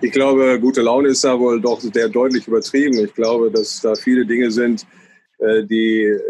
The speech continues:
in keinster Weise sehr positiv sind, wie sie gelaufen sind. Äh, ich muss sagen, äh, das beschäftigt einen sehr und, äh, frustriert einen auch. Und von daher, die Laune diesbezüglich, äh, ist nicht gut.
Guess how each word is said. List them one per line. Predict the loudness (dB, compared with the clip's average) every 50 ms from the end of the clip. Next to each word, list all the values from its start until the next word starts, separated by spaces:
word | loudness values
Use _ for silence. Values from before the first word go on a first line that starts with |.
| -2 -2 -2
in | -2 -2
keinster | -2 -4 -2 -2 -2 -2 0 0
Weise | 0 0 0 2 0 0
sehr | 0 0 0 -2
positiv | -2 -2 -2 -2 -2 -2 -4 -4 -4 -4 -4 -2
sind, | -2 -2 -2 -2 -4 -6
wie | -6 -10
sie | -6 -6 -2
gelaufen | 0 0 2 2 0 -2 -2 -4 -4 -4
sind. | -2 -2 -2 -2 -4 -6 -8 -6 -6 -6 -4 -2 0
Äh, | 0 2 2 2 2 0 0
ich | -2 -4
muss | -4 -4 -2
sagen, | -2 0 0 0 0 0 0 0 0 0 0 0
äh, | 0 0 0 0 0 0
das | -2 -4 -4
beschäftigt | -4 -6 -2 -2 -4 -4 -2 -4 -6 -4 -4 -4
einen | -2 -2 -2 -2
sehr | -2 0 -2 -2 -4 _ _ _ _ _ _ _ _ _ _ _
und, | -4 -2 -2 0 -2 -2 -4 -4 -2
äh, | 0 0 2 2 2 2 0 0 0 -2
frustriert | -4 -4 -4 -4 -4 -2 -2 0 0 0
einen | 0 0 -2 -2
auch. | -2 -2 -2 -2 -2 -4 -4 -2
Und | -2 0 0 0 -2 -2 -4 -12 -12 -8
von | -4 -2 0 0
daher, | 0 0 0 -2 -2 -2 -2 -2
die | -2 0
Laune | 0 0 0 0 0 0
diesbezüglich, | 0 -2 -2 -2 -6 -6 -2 -2 -2 -2 0 -2 -2 -2 -2 _ -6 -2
äh, | 0 0 0 0
ist | -2 -4 -4 -2
nicht | -4 -4 -4 -4
gut. | -2 -2 -2 -2